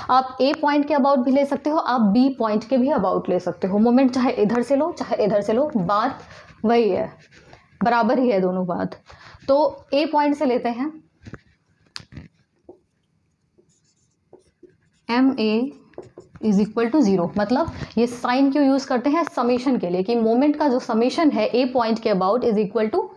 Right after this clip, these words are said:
zero। तो A point के about सबसे पहला जो है A point के about अगर ले रहे हैं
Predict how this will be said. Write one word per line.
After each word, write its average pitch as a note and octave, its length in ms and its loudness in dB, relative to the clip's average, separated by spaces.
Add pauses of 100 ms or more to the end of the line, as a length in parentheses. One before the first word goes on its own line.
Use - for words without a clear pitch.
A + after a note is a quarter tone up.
zero। F#3 260 0 (520)
तो B3+ 160 2
A D#4 100 4 (100)
point E4 220 2
के E4+ 100 2
about G3 320 2 (200)
सबसे C#4+ 260 -2 (160)
पहला C4+ 360 2
जो D4+ 140 0
है B3+ 200 0
A C4+ 140 2 (100)
point C#4 220 2
के D4+ 80 2
about A3 400 2
अगर A#3 180 2
ले A3 200 2
रहे G3+ 180 0
हैं A3 200 -2